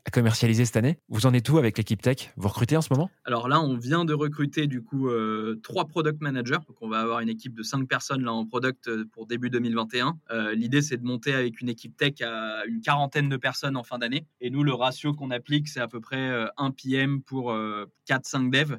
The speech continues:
Speaker 2: euh, surtout sur des métiers très, euh, techniques su-, comme celui sur lequel on est. Euh, donc l'idée, c'est de doubler à peu près notre équipe produit sur l'année deux mille vingt et un. Il va y avoir pas mal de, de recrutements de prévus, ouais. Aussi du, tout ce qui est product design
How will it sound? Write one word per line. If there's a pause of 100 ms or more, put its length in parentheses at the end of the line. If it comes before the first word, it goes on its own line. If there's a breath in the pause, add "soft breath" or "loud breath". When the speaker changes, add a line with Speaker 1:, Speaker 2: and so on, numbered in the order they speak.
(140)
Speaker 2:
euh,
surtout
sur
des
métiers
très,
euh,
techniques
su-,
comme
celui
sur
lequel
on
est. (180)
Euh,
donc
l'idée,
c'est
de
doubler
à
peu
près
notre
équipe
produit
sur
l'année
deux
mille
vingt
et
un.
Il
va
y
avoir
pas
mal
de,
de
recrutements
de
prévus,
ouais. (160)
Aussi
du, (240)
tout
ce
qui
est
product
design